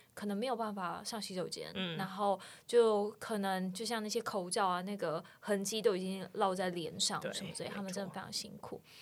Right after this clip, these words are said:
Speaker 1: 其实医疗充裕的国家其实是相对的运气好的，因为像有一些其他，呃，欧洲国家或是美国或是南美洲，他们是更缺乏医疗，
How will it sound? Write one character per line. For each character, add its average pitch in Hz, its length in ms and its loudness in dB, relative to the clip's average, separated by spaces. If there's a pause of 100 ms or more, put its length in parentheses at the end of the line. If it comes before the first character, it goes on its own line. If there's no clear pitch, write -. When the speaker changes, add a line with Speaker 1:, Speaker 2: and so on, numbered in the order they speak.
(200)
Speaker 1:
其 - 180 0
实 226 240 2 (260)
医 320 140 4
疗 226 220 8
充 240 280 0
裕 247 120 -4
的 190 320 2
国 190 200 2
家 190 340 2
其 202 280 -2
实 208 60 0
是 220 80 0
相 208 240 -2
对 196 180 0
的 180 300 -2 (760)
运 262 140 -2
气 208 220 -2
好 - 300 -6
的， - 200 -8 (160)
因 247 120 2
为 240 60 6
像 233 220 0
有 185 140 0
一 180 40 -4
些 202 140 -2
其 202 220 -2
他， 180 560 -2
呃， - 200 -6 (100)
欧 208 80 -4
洲 214 120 -2
国 175 140 -6
家 185 240 -4
或 196 100 -10
是 208 140 -2
美 190 260 -6
国 202 300 -2 (100)
或 208 140 -6
是 202 120 -6
南 175 160 -2
美 190 200 -4
洲， 139 280 -4 (300)
他 214 160 -2
们 202 180 0
是 190 260 -2
更 190 180 0
缺 180 220 -6
乏 165 360 -4 (280)
医 214 140 -4
疗， 185 360 2